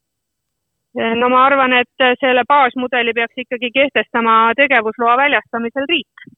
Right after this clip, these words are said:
Sest ma toon lihtsalt kõrvale näite, et kui ma õendusabis, eh, tegevusluba taotlen, siis ma pean sinna kogu personali üles lugema, mis mul nende õenduskohtade jaoks vaja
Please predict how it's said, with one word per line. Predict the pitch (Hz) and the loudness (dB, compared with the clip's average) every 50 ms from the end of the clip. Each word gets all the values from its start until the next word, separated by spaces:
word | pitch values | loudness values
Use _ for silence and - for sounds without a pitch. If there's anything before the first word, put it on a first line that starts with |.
| _ _ _ _ _ _ _ | _ _ _ _ _ _ _
Sest | - 240 220 _ _ - 262 240 226 240 | -6 -6 -6 _ _ -2 -2 0 0 0
ma | 254 254 | -2 -2
toon | - 262 254 254 | 0 -2 -2 -2
lihtsalt | 262 247 - 247 226 _ - | -4 -6 -6 -8 -8 _ -2
kõrvale | 285 285 262 233 226 233 | -2 0 2 2 0 0
näite, | 247 294 330 320 - _ - 214 | 0 0 -2 -2 -2 _ -2 -4
et | 208 - | -2 -2
kui | - 240 226 | -2 -2 0
ma | 233 240 294 | 0 0 0
õendusabis, | 302 254 214 - 214 - 285 302 - 269 226 214 202 _ - 226 | 0 -2 -2 -4 -4 -2 -2 0 0 0 0 0 -2 _ -2 -2
eh, | 220 226 - _ - - _ _ _ - 247 226 226 226 226 226 226 226 214 214 - | -2 -2 -4 _ -20 -20 _ _ _ -2 0 0 2 2 0 0 -2 -2 -4 -4 -2
tegevusluba | - 302 294 311 247 226 226 220 - 294 370 - - 330 269 254 240 240 233 233 233 233 214 - _ _ _ _ _ 202 233 233 | -2 0 0 0 0 0 0 -2 -2 -2 -2 0 2 2 4 4 4 4 4 2 2 0 -2 -6 _ _ _ _ _ -20 -14 -6
taotlen, | - 277 269 247 240 - _ 247 233 233 233 220 _ _ _ _ _ _ - | -2 0 0 0 0 -2 _ -6 -4 -4 -4 -8 _ _ _ _ _ _ -10
siis | 269 269 254 | -10 -8 -6
ma | - 269 254 240 | -2 -2 -2 0
pean | - 294 269 254 | 0 -2 -2 -2
sinna | 247 269 262 262 254 | -4 -4 -6 -6 -4
kogu | - 302 302 302 262 | -4 -6 -8 -6 -2
personali | - 320 349 320 - 262 233 233 233 247 285 | -2 -2 -2 -2 -2 -2 -2 -2 -2 -2 -2
üles | 330 330 247 - - | -2 -2 -2 -2 -4
lugema, | 220 214 208 220 208 208 214 | -6 -4 -4 -2 -2 -2 -4
mis | 220 220 - | -6 -6 -8
mul | - 226 226 | -6 -6 -4
nende | 220 220 226 208 226 233 | -4 -4 -4 -2 0 0
õenduskohtade | 262 247 220 196 202 - - 269 254 - - 208 190 - 202 202 | 0 0 -2 -2 -6 -6 -4 -6 -4 -4 -4 -6 -4 -2 -2 0
jaoks | 208 214 208 202 _ _ - | 0 0 -2 -4 _ _ -2
vaja | 302 302 233 175 | 0 2 2 0